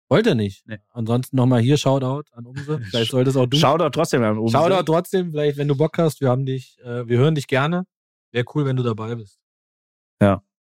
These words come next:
Speaker 2: Umse, das war ja auch witzig. Da hab ich, äh, das war letztes Jahr, da ich hatte Tickets für Umse.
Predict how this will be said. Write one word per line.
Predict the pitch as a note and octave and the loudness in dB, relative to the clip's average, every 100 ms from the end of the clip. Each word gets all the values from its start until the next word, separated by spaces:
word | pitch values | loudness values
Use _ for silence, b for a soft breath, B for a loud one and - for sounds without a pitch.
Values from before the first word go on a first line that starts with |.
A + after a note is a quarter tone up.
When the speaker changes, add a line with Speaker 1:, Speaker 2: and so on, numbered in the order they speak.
| _ _ _ | _ _ _
Speaker 2:
Umse, | D3 G3 C3 | 2 4 4
das | A2 | 2
war | A2+ G#2+ | 2 2
ja | A2 | 0
auch | C3 - | -4 -4
witzig. | A#2 - B2 | -4 -2 -4
Da | - | 0
hab | G2+ A#2 | 0 0
ich, | A2+ - _ _ _ _ | -2 -6 _ _ _ _
äh, | A2 G2 G2+ G#2 _ _ _ _ _ _ _ _ _ _ | 2 4 2 -2 _ _ _ _ _ _ _ _ _ _
das | - - | -10 -2
war | |
letztes | G2+ A#2+ - - | 0 0 -4 -6
Jahr, | A#2+ B2 | -2 -2
da | A#2 | -2
ich | - | -4
hatte | B2 G#2+ | -6 -6
Tickets | - E3 F#3+ - | -6 -4 -4 -2
für | A2 G#2 | 0 2
Umse. | D#3+ F3+ G#2+ C3 | 2 2 2 2